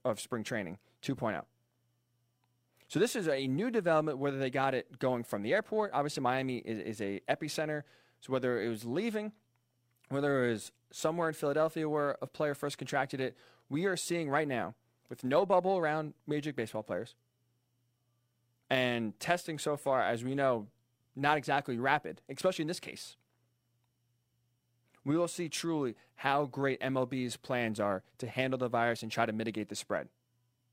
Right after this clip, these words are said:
'Cause obviously this is gonna be the most important part of the season.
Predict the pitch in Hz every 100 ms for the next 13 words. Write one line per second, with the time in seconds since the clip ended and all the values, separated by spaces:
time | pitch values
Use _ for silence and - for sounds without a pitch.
0 | _ _ _ _ - 135 139 143 131 143
1 | 147 123 135 127 113 131 135 123 151 139
2 | 139 110 104 110 92